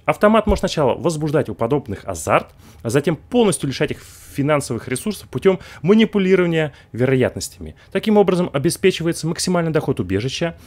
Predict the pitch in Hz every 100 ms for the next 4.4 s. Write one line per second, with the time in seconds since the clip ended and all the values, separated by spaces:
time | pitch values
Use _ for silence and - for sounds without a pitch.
0 | - 123 110 120 135 131 107 107 156 -
1 | 165 - 95 113 180 170 156 135 110 82
2 | 78 - - - - - - - - 123
3 | - 90 - - - - - - - 107
4 | 131 240 151 87